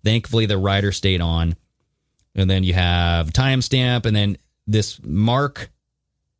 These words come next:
Corsi says, "Very good N P F email about scheduling and extra duty pay just came out about the convoy protest." And then Marca says, "Just watch that horse video. That is awesome. We should practice that maneuver."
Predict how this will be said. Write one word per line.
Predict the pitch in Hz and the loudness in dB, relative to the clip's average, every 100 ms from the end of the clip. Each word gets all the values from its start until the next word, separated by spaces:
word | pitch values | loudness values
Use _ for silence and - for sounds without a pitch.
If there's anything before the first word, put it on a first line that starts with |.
| _ _ _ | _ _ _
Corsi | - 160 156 - 107 | -2 0 0 -2 -2
says, | - 101 | 0 -2
"Very | 92 107 139 151 | 0 0 0 0
good | 127 131 123 | 0 0 0
N | 117 110 | -2 -2
P | 117 113 | -2 -2
F | 107 | -2
email | 110 110 107 104 | -2 0 0 0
about | 104 101 85 | 0 -2 -4
scheduling | - 117 117 117 113 | -2 -2 0 0 0
and | 95 | -2
extra | 92 104 - | -2 -2 -2
duty | 92 104 98 | 0 0 0
pay | - 131 139 127 | 0 0 0 -2
just | 120 | -2
came | 123 120 | 0 0
out | 123 123 - - - _ | 0 -2 -6 -18 -20 _
about | - | -6
the | 80 | -2
convoy | 120 123 113 117 | 0 0 0 -2
protest." | 107 151 143 147 143 131 - - _ _ _ _ - | 0 -2 0 0 0 -4 -10 -18 _ _ _ _ -2
And | 107 | 0
then | 107 | 2
Marca | 104 202 226 123 | 2 0 0 -2
says, | 131 123 120 | 0 -2 0
"Just | 131 233 175 | -2 -2 -2
watch | 190 214 - | -2 -2 -2
that | 196 156 | -2 0
horse | 180 208 - | 0 -2 0
video. | 147 117 92 80 - - - | 0 0 -2 -4 -14 -20 -2
That | 214 226 | 2 2
is | 196 | -2
awesome. | 220 254 262 196 110 80 - _ - | -2 0 0 0 -2 -4 -10 _ -4
We | 180 | -2
should | - 175 | -2 -4
practice | - 190 196 185 139 - - | -2 -2 -2 -2 -4 -8 -8
that | 127 131 117 | -2 0 0
maneuver." | 107 104 98 82 76 | 0 2 0 -2 -6